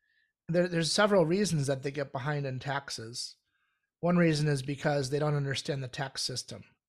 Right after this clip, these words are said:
So, like, "Oh, well, I know how to sell Cutco. I can do that well, but I, I don't know." It's like when people say, "I'm not good at math," right? "Well, I don't understand taxes."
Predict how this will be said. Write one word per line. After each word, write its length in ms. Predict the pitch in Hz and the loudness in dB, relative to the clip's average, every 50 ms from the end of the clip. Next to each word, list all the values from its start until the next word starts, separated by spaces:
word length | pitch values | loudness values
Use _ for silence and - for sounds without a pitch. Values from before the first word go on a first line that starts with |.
| _ _ _ _ _ _ _ _ _ _ _ _ _ _ | _ _ _ _ _ _ _ _ _ _ _ _ _ _
So, 100 | - 165 | -2 0
like, 240 | 147 143 139 - - - | 0 0 -2 -4 -2 0
"Oh, 320 | 170 165 160 147 143 139 | 2 2 4 2 2 2
well, 320 | 147 147 147 139 143 147 - - | 2 2 2 2 0 -2 -2 -2
I 120 | 156 170 | 0 2
know 120 | 175 202 | 4 6
how 100 | 202 190 | 6 6
to 80 | 170 147 | 4 4
sell 360 | - - - 202 165 147 143 | 2 2 2 4 4 2 2
Cutco. 560 | - - 180 175 - - 151 131 135 147 156 - - _ _ _ _ _ _ _ _ _ _ _ _ _ _ | 0 -2 -2 -2 0 -2 -2 -2 -2 -2 -4 -8 -12 _ _ _ _ _ _ _ _ _ _ _ _ _ _
I 80 | 151 147 | -14 -6
can 180 | - 175 151 | -2 0 0
do 140 | 151 151 147 | 2 2 2
that 180 | 151 143 143 131 | 2 0 0 -2
well, 300 | 131 127 127 127 127 131 | -4 -4 -4 -4 -4 -4
but 180 | 127 127 - - - | -6 -6 -6 0 2
I, 260 | 165 175 165 160 156 - - | 4 4 4 2 0 0 2
I 120 | 180 170 | 2 4
don't 160 | 160 156 151 | 4 4 2
know." 280 | 143 139 139 135 - - _ | 2 0 -2 -4 -6 -6 _
It's 200 | 165 151 - - | -2 -2 2 2
like 280 | 175 165 - - - - _ - - - - - _ _ | 2 2 0 -4 -12 -20 _ -20 -20 -20 -20 -20 _ _
when 180 | - 170 160 | -2 0 2
people 300 | 156 202 190 - 190 175 | 2 2 2 4 2 2
say, 160 | 175 - 180 | 4 4 4
"I'm 140 | 165 170 185 | 4 6 6
not 180 | 175 175 143 117 | 6 4 4 2
good 140 | 170 160 156 | 2 2 2
at 120 | 143 131 | 2 0
math," 560 | 135 139 127 107 101 - - - - - - _ _ _ _ _ _ _ _ _ _ _ _ _ _ - | -2 -4 -6 -8 -10 -12 -14 -16 -16 -20 -20 _ _ _ _ _ _ _ _ _ _ _ _ _ _ -6
right? 280 | 143 139 143 151 - - _ _ _ _ _ _ _ _ _ _ _ _ _ _ _ _ _ _ _ _ _ _ _ _ _ _ _ | -4 -4 -4 -4 -6 -10 _ _ _ _ _ _ _ _ _ _ _ _ _ _ _ _ _ _ _ _ _ _ _ _ _ _ _
"Well, 120 | 165 165 170 | 2 4 6
I 60 | 185 | 8
don't 140 | 185 170 165 | 8 8 8
understand 480 | 156 151 143 135 - - 147 135 127 | 6 4 2 0 -2 -4 -4 -4 -4
taxes." 640 | - 143 131 131 - - - 123 117 117 117 - | -4 -4 -4 -4 -6 -8 -10 -10 -10 -12 -14 -16